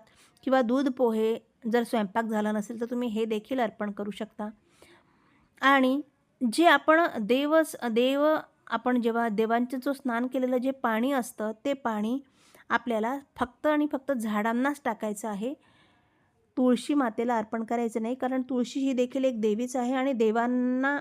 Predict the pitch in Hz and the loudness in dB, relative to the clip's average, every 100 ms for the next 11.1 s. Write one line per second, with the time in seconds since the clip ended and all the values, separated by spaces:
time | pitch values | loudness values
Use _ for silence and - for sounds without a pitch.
0 | - 226 226 247 262 302 294 247 233 247 | -2 0 2 2 0 -2 -2 -2 -2 -2
1 | 240 240 254 226 233 254 247 233 220 254 | -2 -2 -2 -2 -2 -2 -2 -2 -2 -2
2 | 220 220 247 247 214 226 262 233 233 226 | -2 -4 -4 -4 -4 0 0 0 0 -4
3 | 233 226 220 226 277 _ _ - - - | -2 -4 -4 -6 -10 _ _ -20 -20 -20
4 | - 262 294 311 269 302 294 285 277 302 | -4 2 2 4 4 4 4 2 4 2
5 | 247 - 247 226 233 240 294 294 311 269 | 2 0 0 4 4 6 4 2 0 2
6 | 233 226 262 262 269 269 269 - 262 226 | 0 2 0 2 2 2 -2 -2 0 0
7 | 214 254 262 262 254 214 214 208 233 - | -2 -2 0 -2 -2 -6 -6 -6 -8 -8
8 | - 214 208 - _ _ _ _ _ _ | -6 -6 -6 -10 _ _ _ _ _ _
9 | 226 220 220 247 262 262 269 262 233 247 | -4 -2 0 0 2 2 2 2 2 4
10 | 254 262 262 247 226 - 285 262 277 285 | 4 2 0 0 -2 0 0 2 2 2
11 | 320 | 0